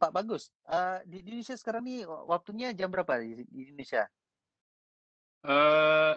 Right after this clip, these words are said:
Speaker 2: selisih satu jam lebih la-, lebih ini, jam s-, jam sepuluh
Speaker 1: Ah.
Speaker 2: kurang. Jam sepuluh kurang.
Speaker 1: Jam sepuluh kurang. Sama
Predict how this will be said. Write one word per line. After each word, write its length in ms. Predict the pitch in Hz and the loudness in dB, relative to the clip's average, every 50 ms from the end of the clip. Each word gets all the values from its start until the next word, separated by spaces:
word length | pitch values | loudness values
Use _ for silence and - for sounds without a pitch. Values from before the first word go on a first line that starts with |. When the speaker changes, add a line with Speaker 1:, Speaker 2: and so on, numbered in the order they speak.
| - 165 | -2 -8
Speaker 2:
selisih 320 | - - 185 170 156 180 | -10 -6 -4 -4 -4 -2
satu 240 | 156 - 165 156 165 | 0 0 0 0 0
jam 240 | 156 147 156 156 156 151 156 156 | 2 4 4 4 4 2 0 0
lebih 320 | 151 151 139 139 139 139 | -2 0 2 2 2 4
la-, 160 | 135 135 139 - - | 4 2 2 0 -2
lebih 1040 | 139 135 127 123 120 131 131 131 131 131 131 131 131 131 131 131 131 131 131 127 - - _ _ _ _ _ | -2 -2 -2 -2 -4 -4 -2 -2 -2 -2 -2 -2 -2 -2 -2 -4 -4 -6 -6 -8 -12 -16 _ _ _ _ _
ini, 320 | - 127 123 117 113 113 - _ _ - | -8 -8 -6 -6 -6 -8 -10 _ _ -8
jam 320 | 127 127 123 127 127 123 | -4 -4 -4 -4 -6 -10
s-, 240 | - - - - _ _ _ _ _ _ - 120 120 120 131 | -12 -16 -20 -20 _ _ _ _ _ _ -14 -12 -12 -4 0
jam 160 | 143 135 151 | 0 2 2
sepuluh 400 | 160 156 151 143 151 160 156 - | 2 -2 0 0 2 2 2 2
Speaker 1:
Ah. 20 | |
Speaker 2:
kurang. 220 | - 151 143 120 104 95 - _ _ _ _ _ _ _ - - | 0 2 0 0 0 -4 -12 _ _ _ _ _ _ _ -16 -12
Jam 160 | 123 113 113 | -12 -12 -12
sepuluh 240 | 107 - - 123 120 | -12 -14 -14 -12 -10
kurang. 240 | 113 117 107 101 92 _ _ _ _ _ _ _ _ _ _ _ _ _ _ _ _ _ _ _ _ _ _ _ _ _ _ _ _ _ _ _ _ _ _ _ _ _ _ _ _ _ _ _ _ _ _ _ - | -8 -6 -6 -6 -8 _ _ _ _ _ _ _ _ _ _ _ _ _ _ _ _ _ _ _ _ _ _ _ _ _ _ _ _ _ _ _ _ _ _ _ _ _ _ _ _ _ _ _ _ _ _ _ -6
Speaker 1:
Jam 240 | - 113 123 120 113 | -2 0 0 0 0
sepuluh 320 | - - - 139 131 117 | -2 2 6 6 8 8
kurang. 240 | 120 120 113 107 95 87 _ _ _ _ _ _ _ _ _ _ _ _ _ _ - | 8 6 4 4 4 0 _ _ _ _ _ _ _ _ _ _ _ _ _ _ -6
Sama 240 | - 107 113 131 | -2 -2 0 2